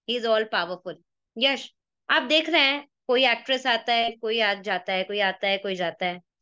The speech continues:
but Krishna इतने पुराने हैं पर आज भी हम उनकी जन्माष्टमी मना रहे हैं। ज्ञान, उनके पास क्या है? He is all knowledgeable।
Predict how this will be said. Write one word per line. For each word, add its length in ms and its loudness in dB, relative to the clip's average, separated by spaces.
but 320 2
Krishna 640 2
इतने 480 0
पुराने 400 0
हैं 240 0
पर 120 -2
आज 160 4
भी 100 -6
हम 80 -4
उनकी 200 -6
जन्माष्टमी 500 -4
मना 240 -4
रहे 120 -12
हैं। 60 -20
ज्ञान, 680 4
उनके 200 -4
पास 160 -2
क्या 120 2
है? 60 0
He 100 -4
is 120 2
all 200 6
knowledgeable। 500 0